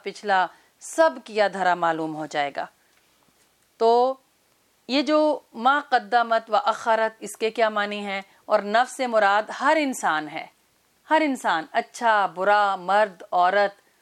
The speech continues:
ہر ایک کو اپنے کیے دھرے کا عل-، علم ہوگا، اچھا کیا تھا تو،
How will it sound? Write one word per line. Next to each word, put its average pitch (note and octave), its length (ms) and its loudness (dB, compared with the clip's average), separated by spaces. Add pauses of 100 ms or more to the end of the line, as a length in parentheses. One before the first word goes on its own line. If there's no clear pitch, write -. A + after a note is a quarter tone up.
(460)
ہر D4+ 180 0
ایک E4+ 180 2
کو D#4+ 80 0
اپنے C4 260 -2
کیے A3 240 -4
دھرے F#3 300 -4
کا F3 180 0
عل-، E3+ 140 -8 (440)
علم F3+ 200 -8
ہوگا، D#3 320 -8 (600)
اچھا B3 300 0
کیا A3+ 260 0
تھا G#3+ 140 -8
تو، A3 320 -4